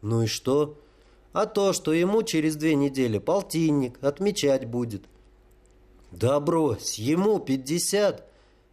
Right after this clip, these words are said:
Батя поморщился и вдруг замолчал, задумался – словно стал считать впервые за долгое время. А ему-то самому, получается, сколько лет? Балагур тоже примолк.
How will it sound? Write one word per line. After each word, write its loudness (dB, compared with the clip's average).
Батя 0
поморщился 0
и 0
вдруг -2
замолчал, 0
задумался – -2
словно 2
стал -2
считать -2
впервые -2
за -2
долгое -2
время. -2
А 0
ему-то 2
самому, 0
получается, 0
сколько -2
лет? -2
Балагур 0
тоже 0
примолк. -4